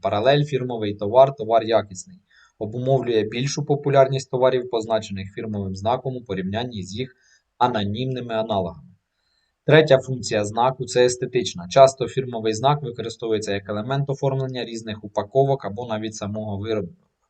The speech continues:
підвищуючи його естетичну цінність. Ну, або одяг також дуже часто використовує фірмові знаки.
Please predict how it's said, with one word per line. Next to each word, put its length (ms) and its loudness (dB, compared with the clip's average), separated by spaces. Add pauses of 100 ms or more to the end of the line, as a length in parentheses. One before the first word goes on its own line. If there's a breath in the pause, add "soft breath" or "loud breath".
підвищуючи 640 -6
його 240 -2
естетичну 500 -8
цінність. 460 -8 (280)
Ну, 100 0
або 400 4
одяг 280 0
також 500 -2
дуже 260 -6
часто 400 -2
використовує 880 -6 (260)
фірмові 460 -4
знаки. 340 -4